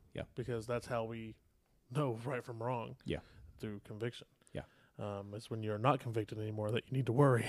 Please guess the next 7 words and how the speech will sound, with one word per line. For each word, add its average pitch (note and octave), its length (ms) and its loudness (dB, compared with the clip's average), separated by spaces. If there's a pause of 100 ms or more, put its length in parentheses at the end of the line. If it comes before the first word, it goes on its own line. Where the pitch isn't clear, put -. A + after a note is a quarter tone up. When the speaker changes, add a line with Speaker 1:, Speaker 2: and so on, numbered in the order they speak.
Speaker 2:
<laughs> - 100 6
Speaker 1:
Yeah. F#2+ 160 6 (640)
Yeah. - 280 4
And C3 160 6
so C3 260 6
actually, A2+ 680 2 (180)
um, G2 540 0